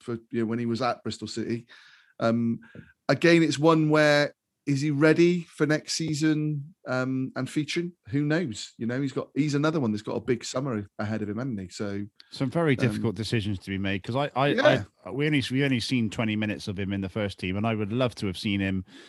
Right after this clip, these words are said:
Speaker 2: uh, you know, for a half,
Speaker 1: Yeah.
Speaker 2: i-, at least a few games ago, personally,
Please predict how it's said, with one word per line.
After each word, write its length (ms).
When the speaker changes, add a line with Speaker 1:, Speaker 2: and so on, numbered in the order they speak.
Speaker 2:
uh, 220
you 100
know, 160
for 200
a 40
half, 580
Speaker 1:
Yeah. 200
Speaker 2:
i-, 40
at 120
least 320
a 20
few 200
games 380
ago, 320
personally, 680